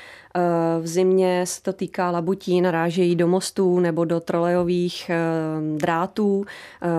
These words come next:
protože když se udělá, eh, odpoledne nebo k večeru mlha, oni jsou, eh, těžší ptáci a nedokážou to zastavit, nedokážou se obrátit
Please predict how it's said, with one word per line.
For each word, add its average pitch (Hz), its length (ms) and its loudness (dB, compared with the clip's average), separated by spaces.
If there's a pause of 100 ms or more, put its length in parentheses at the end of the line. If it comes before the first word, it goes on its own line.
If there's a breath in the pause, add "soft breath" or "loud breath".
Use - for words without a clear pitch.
protože 165 800 -4
když 160 200 -6
se 175 120 -8
udělá, 160 520 -4
eh, 151 280 -6
odpoledne 165 480 -2
nebo 160 180 -4
k - 100 -14
večeru 165 300 -4
mlha, 175 320 -2
oni 170 180 0
jsou, 165 480 0
eh, 151 340 -6
těžší 185 440 -6
ptáci 180 540 -2 (280 loud breath)
a 196 80 2
nedokážou 185 540 2
to 180 120 -2
zastavit, 180 500 0
nedokážou 175 480 0
se - 140 -4
obrátit 175 680 0